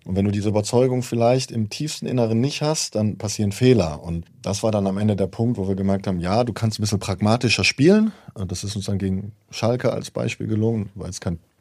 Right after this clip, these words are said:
Topspiel, aber gewinnst zwei null, startest super in die Rückrunde. Und dann spielen wir wieder,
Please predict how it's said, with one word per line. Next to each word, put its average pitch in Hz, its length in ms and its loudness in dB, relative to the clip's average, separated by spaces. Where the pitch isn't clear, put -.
Topspiel, 123 440 -2
aber 101 140 2
gewinnst 110 280 0
zwei 113 180 2
null, 113 160 4
startest 104 400 -2
super 101 240 -2
in 95 80 0
die 95 60 0
Rückrunde. 120 440 0
Und 101 120 -2
dann 104 160 4
spielen 117 300 2
wir 107 100 4
wieder, 104 280 4